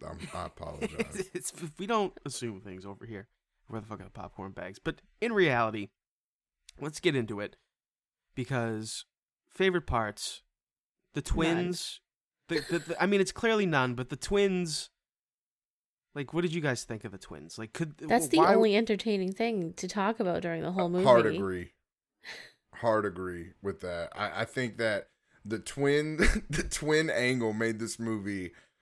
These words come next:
Speaker 1: five times more enjoyable for me.
Speaker 3: <laughs>
Speaker 1: Like, watching it with y'all, and, like,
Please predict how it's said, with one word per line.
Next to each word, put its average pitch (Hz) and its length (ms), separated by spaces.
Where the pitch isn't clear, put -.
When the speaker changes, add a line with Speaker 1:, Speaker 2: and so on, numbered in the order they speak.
Speaker 1:
five 131 460
times 117 380
more 101 280
enjoyable 90 520
for 480 320
me. - 120
Speaker 3:
<laughs> - 220
Speaker 1:
Like, 190 220
watching 101 420
it 90 140
with 87 160
y'all, 82 420
and, 104 140
like, 90 320